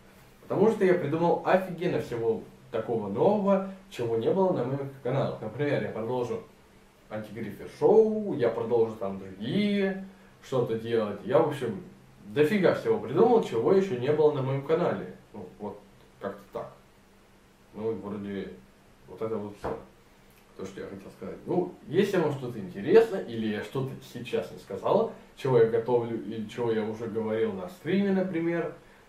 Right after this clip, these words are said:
э, на сегодняшнем, в общем, вот как-то вот так вот.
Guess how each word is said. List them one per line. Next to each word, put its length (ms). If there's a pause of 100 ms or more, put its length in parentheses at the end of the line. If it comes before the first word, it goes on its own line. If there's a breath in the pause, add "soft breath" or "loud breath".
э, 200
на 140
сегодняшнем, 880
в 80
общем, 440 (1000)
вот 180 (120)
как-то 400
вот 320
так 260
вот. 100